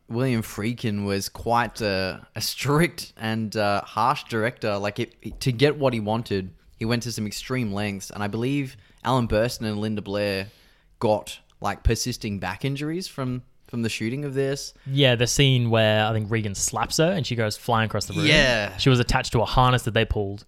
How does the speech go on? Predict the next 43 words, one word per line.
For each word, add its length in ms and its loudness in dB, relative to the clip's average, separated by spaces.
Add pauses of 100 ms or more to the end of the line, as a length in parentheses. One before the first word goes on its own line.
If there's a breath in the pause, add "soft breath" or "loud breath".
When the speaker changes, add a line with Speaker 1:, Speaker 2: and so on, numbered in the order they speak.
Speaker 1:
Mm. 460 -2
Speaker 2:
but 280 2
they, 440 4
what, 240 -6
didn't 280 6
tell 280 6
her 160 6
when 260 2
it 80 -2
would 120 0
get 160 -2
pulled 360 0
and 100 0
then 140 -2
pulled 300 0
way 180 4
too 180 0
hard. 360 4
<laughs> 40 0
Speaker 1:
Yeah, 340 8
yeah, 340 6
'cause 160 0
I 100 6
remember 340 2
in 120 2
that 380 -4
scene, 540 -4
or 120 -2
in 80 2
that 120 0
shot, 320 0
you 80 -4
can 120 -4
see 140 0
her 60 2
fall 280 2
to 60 -4
the 80 -4
ground, 580 -4 (220)
um, 420 -2
and 120 -2
she, 120 -2
like, 160 -2